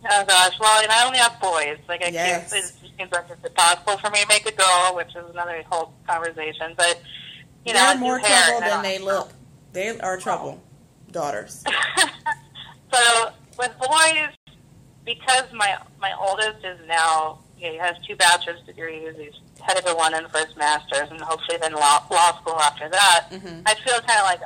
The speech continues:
Speaker 1: okay, w-, there's one success. I can, you know, be confident that something was working.
Speaker 2: Mm-hmm.
Speaker 1: But with Franklin, I mean, he's seventeen now.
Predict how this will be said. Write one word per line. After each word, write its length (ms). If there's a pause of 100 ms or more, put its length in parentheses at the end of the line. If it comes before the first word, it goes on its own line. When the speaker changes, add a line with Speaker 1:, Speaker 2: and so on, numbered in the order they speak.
(140)
Speaker 1:
okay, 420 (140)
w-, 220 (160)
there's 160
one 240
success. 540 (200)
I 80
can, 320 (580)
you 100
know, 280 (180)
be 100
confident 580
that 100 (100)
something 280
was 160
working. 440 (400)
Speaker 2:
Mm-hmm. 340 (300)
Speaker 1:
But 420 (460)
with 180 (100)
Franklin, 560
I 40
mean, 140
he's 180
seventeen 480
now. 520